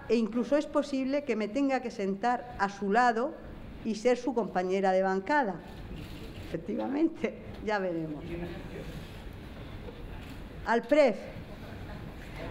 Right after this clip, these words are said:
¿qué decirle a ustedes? Nadie, nadie sabe dónde están.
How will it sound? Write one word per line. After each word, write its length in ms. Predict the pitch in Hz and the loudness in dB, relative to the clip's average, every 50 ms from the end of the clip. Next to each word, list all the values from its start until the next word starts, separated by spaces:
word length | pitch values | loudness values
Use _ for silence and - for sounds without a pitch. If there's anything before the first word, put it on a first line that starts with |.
| - - - - | -8 -8 -4 0
¿qué 140 | - 311 320 | 2 4 4
decirle 460 | 320 320 302 311 320 302 294 285 285 | 4 4 4 4 2 2 4 6 6
a 60 | 262 240 | 6 6
ustedes? 520 | 240 - - 233 233 208 185 151 147 - - - - - - - - - - - - - - 185 | 4 0 0 2 2 2 2 0 0 -4 -8 -10 -10 -10 -10 -10 -8 -10 -10 -10 -10 -10 -6 -2
Nadie, 400 | 214 240 269 294 294 302 294 269 - - | 2 4 6 6 6 6 4 2 2 0
nadie 300 | 254 277 302 311 302 285 | 2 4 4 4 4 2
sabe 320 | - - 311 311 277 269 | 2 2 2 4 4 4
dónde 240 | 220 214 196 190 180 | 4 4 2 2 2
están. 280 | 175 - - - 156 | 0 -2 -4 -6 -6